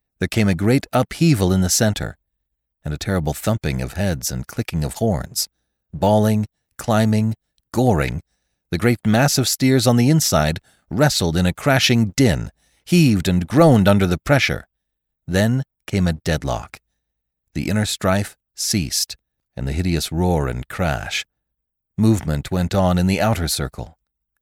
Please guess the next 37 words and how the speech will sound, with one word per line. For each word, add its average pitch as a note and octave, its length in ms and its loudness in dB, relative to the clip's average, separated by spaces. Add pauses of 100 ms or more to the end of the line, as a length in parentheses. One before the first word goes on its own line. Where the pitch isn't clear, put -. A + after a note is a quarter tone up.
(140)
and E2+ 140 -2
that G#2 300 -2
too B2 280 2
gradually C#2+ 520 -4
stilled. - 540 -8 (760)
The D2+ 80 -6
white F#3+ 260 -2
herd F#2+ 380 -4 (160)
had E2+ 180 -10
come D#2+ 360 -4 (180)
to - 120 -10
a D#2 60 -6
stop, - 480 -10 (840)
and C2 100 -10
the C2+ 60 -8
pall F2+ 360 -2
of D2 160 -6
yellow F2+ 280 0
dust E2 460 -4 (360)
began D#2 260 -4
to D2 80 -6
drift E2 280 -8
away F2 420 -4
on C#3 140 -4
the D3 80 -4
wind. D3+ 440 -8 (1200)
Jane E2 280 -2
Withersteen E2 500 -2
waited E2 320 -2
on D2+ 140 -2
the C#2+ 80 -2
ridge D#2 320 -4
with D2 180 -8
full F#2+ 400 -4
and C#2+ 200 -4
grateful E2+ 420 -6
heart. - 420 -12